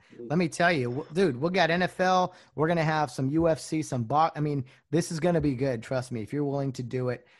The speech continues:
I, I think it's gonna be a really good thing. Uh, this was our first time doing it through Zoom. It's easy, man. It's, it's just a conversation. I think we can knock this out of the park and have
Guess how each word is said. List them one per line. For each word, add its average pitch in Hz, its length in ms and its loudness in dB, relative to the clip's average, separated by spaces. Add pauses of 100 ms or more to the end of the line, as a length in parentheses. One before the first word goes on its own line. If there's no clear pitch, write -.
(220)
I, 120 180 0
I 123 140 -4
think 127 260 -6
it's 120 140 -12
gonna 123 180 -4
be 120 140 -4
a 113 60 -4
really 120 320 -4
good 113 240 -8
thing. 113 400 -8 (400)
Uh, 110 180 -8
this 117 180 -8
was 123 120 -6
our 113 100 -6
first 135 320 -6
time 127 240 -2
doing 127 220 -2
it 127 120 -4
through 120 160 -6
Zoom. 131 480 -2 (480)
It's 190 220 -2
easy, 226 340 2
man. 208 340 0
It's, 208 160 -6
it's 208 200 -4
just 226 160 -4
a - 20 -6
conversation. 214 840 -2
I 131 80 -2
think 175 260 -6
we 180 80 -4
can - 180 -6
knock 165 240 -2
this - 180 -14
out 165 160 0
of 151 80 -4
the 131 60 -4
park 170 400 -2
and 143 100 -4
have 143 220 -2